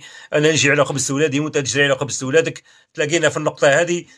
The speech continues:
نهار نديو خبز خبزتي، ندي خبزتي وتدي خبزتك، آه، أنت تحكم طريقك وأنا نحكم طريقي، حبيت تقعد مع بزدامك موش تكلم معاك، حبيت نقعد نتكلم معايا،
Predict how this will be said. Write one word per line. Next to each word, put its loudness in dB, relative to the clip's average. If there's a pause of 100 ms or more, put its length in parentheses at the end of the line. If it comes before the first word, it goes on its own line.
(160)
نهار 0
نديو -4
خبز -4
خبزتي، -4
ندي -2
خبزتي -2
وتدي -4
خبزتك، -2 (300)
آه، 2
أنت -2
تحكم -4
طريقك -2
وأنا 2
نحكم -4
طريقي، 0 (220)
حبيت -4
تقعد 0
مع 2
بزدامك -2
موش -4
تكلم -4
معاك، 2
حبيت -6
نقعد -2
نتكلم -4
معايا، 0